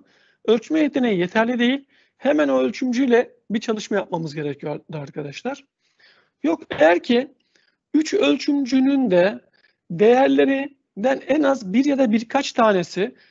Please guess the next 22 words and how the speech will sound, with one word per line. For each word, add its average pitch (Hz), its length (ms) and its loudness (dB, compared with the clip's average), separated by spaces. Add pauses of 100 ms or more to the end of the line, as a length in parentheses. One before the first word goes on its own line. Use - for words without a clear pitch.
(120)
kırmızı 269 420 2
çizginin 185 640 -4
üst 277 240 -4
kontrol 240 460 0
limitinin 220 520 2 (340)
üzerinde 262 560 2
çıksaydı 262 840 2 (720)
o 285 120 0
zaman 269 160 0
arkadaşlar 214 520 -2
şunu 214 220 -4
söylüyorduk. 160 640 -4 (580)
Bu 302 160 8
ölçüm 247 360 4
sistemi 190 640 -2 (400)
bu - 180 2
ölçümcüler 240 720 4
için - 340 -8
uygun 196 440 -2
değil. 160 280 -2 (460)
Bu 226 160 0
ölçümcüler 220 720 2